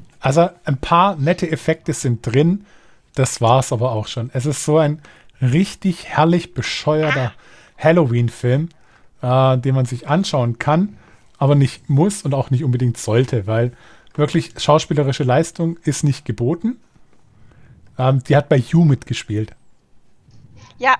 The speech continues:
Speaker 2: ich hab's grad gesehen. Die hat die Beck gespielt
Speaker 1: Genau.
Speaker 2: in der ersten Staffel.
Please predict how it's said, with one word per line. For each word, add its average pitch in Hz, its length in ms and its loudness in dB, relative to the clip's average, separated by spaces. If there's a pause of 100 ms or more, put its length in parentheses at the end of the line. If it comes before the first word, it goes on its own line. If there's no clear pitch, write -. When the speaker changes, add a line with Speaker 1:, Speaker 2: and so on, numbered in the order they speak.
Speaker 2:
ich 269 180 -10
hab's 269 160 -4
grad 247 200 -6
gesehen. 220 440 -12
Die - 60 -12
hat 226 80 -12
die 226 60 -12
Beck 233 260 -8
gespielt - 400 -10
Speaker 1:
Genau. - 120 0
Speaker 2:
in - 20 -2
der 185 100 -4
ersten - 240 -10
Staffel. 214 400 -12